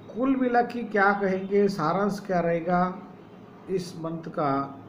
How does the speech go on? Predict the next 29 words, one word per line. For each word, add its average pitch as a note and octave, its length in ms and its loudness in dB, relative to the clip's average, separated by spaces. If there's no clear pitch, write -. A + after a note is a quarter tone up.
कि E3 240 -2
fourteenth G3+ 680 -4
of G#3 240 2
May G#3 240 -2
तक F#3+ 180 -2
सूर्य F3+ 340 -4
बारहवें F3 340 -2
स्थान E3+ 260 -4
में F3 160 -2
है, D#3+ 360 -6
main F#3 420 -2
energy F3+ 420 -2
बारहवें E3 340 -4
स्थान E3+ 280 -4
में E3+ 120 -2
है, C#3 180 -2
जिसके F3+ 360 -4
impact F#3+ 540 -2
में F#3+ 180 -6
आप E3+ 180 -2
सबको F3 560 -4
अपने E3+ 280 -10
आँखों D#3 400 -6
का, E3+ 360 -2
health D#3 380 -4
का D#3+ 100 -6
care D#3 260 -6
करना D#3+ 300 -6
है, G3 380 -2